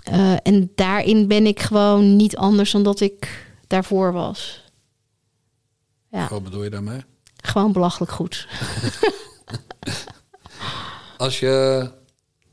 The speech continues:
Speaker 2: jij leest natuurlijk, eh, weinig columns van anderen, denk ik
Speaker 1: Ja.
Speaker 2: zomaar. Ja. Als, maar zijn er die je wel goed vindt?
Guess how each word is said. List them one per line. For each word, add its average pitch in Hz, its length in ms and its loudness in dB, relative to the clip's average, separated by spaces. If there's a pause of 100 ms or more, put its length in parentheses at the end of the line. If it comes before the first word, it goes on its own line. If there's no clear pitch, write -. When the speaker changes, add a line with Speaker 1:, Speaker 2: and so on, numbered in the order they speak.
Speaker 2:
jij 110 200 -4
leest 107 300 -4
natuurlijk, 101 260 -8
eh, 107 320 -6
weinig 117 340 -4
columns 104 300 -6
van 95 140 -10
anderen, 117 360 -6
denk 120 180 -6
ik 123 80 -10
Speaker 1:
Ja. 220 120 0
Speaker 2:
zomaar. 120 420 -8 (140)
Ja. 107 160 -6 (260)
Als, 110 360 -6
maar 107 240 -6
zijn 123 280 -2
er 123 80 -4
die 120 100 -4
je 123 80 0
wel 123 160 -2
goed 101 220 -8
vindt? 139 320 -12